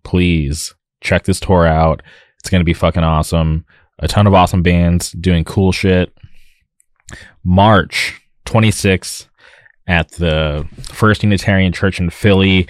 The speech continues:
From Within Records is doing a showcase, which I'm so excited about. So many awesome bands. It's bittersweet that it's Eco Strike's final show. I think that band is awesome,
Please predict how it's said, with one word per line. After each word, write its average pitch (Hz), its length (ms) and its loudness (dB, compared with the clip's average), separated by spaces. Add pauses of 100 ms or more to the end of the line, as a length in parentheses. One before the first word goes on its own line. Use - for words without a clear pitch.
(300)
From - 180 2
Within 131 220 4
Records 104 300 4
is 92 80 0
doing 95 160 2
a 92 40 0
showcase, 87 720 -4 (120)
which 82 320 -8
I'm 95 340 2
so - 400 2
excited 87 400 0
about. 80 460 -2 (420)
So - 300 0
many 135 220 4
awesome 104 320 2
bands. 90 680 0 (500)
It's 82 400 -2
bittersweet 101 760 0
that 85 260 2
it's 82 460 -2 (180)
Eco 123 200 2
Strike's 95 340 0
final 95 260 2
show. 87 500 0 (500)
I 80 440 0
think 90 200 -6
that 90 180 -2
band 85 220 0
is 82 100 -2
awesome, 85 600 0